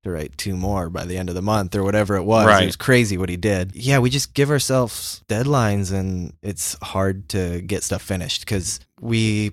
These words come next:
Speaker 1: pour into our songs. Like,
Speaker 2: Mm-hmm.
Speaker 1: somebody will come in with an idea, and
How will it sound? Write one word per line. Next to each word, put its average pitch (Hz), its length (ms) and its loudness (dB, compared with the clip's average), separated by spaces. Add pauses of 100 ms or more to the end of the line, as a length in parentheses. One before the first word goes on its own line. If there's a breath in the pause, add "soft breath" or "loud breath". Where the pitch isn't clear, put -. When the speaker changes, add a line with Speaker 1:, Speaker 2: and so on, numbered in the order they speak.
Speaker 1:
pour 120 320 2
into 98 460 -2
our 87 100 -8
songs. 90 540 -6
Like, 87 160 -6
Speaker 2:
Mm-hmm. 98 440 -4
Speaker 1:
somebody 101 320 0
will 98 60 -2
come 101 180 0
in 95 120 0
with 90 100 -2
an 95 80 -2
idea, 95 400 -2
and 90 220 -6